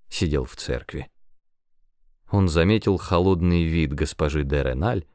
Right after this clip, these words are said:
и понял, что она рассердилась на то, что он осмелился поцеловать ее руку. Но горделивое чувство, возбуждаемое в нем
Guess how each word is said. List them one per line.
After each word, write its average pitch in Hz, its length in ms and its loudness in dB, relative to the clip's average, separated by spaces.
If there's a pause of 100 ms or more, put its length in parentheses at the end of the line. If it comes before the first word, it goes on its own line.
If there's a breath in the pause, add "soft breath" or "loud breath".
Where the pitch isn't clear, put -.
(420)
и - 120 -8
понял, 127 460 0
что 101 200 2
она 107 160 6
рассердилась 101 840 2
на 71 140 0
то, 127 220 0
что 113 180 2
он 107 80 4
осмелился 113 640 0
поцеловать 87 540 0
ее 78 220 -2
руку. 67 440 -6 (1500)
Но 73 200 0
горделивое 73 680 0
чувство, - 520 -6
возбуждаемое 76 840 2
в 67 80 -6
нем 80 320 0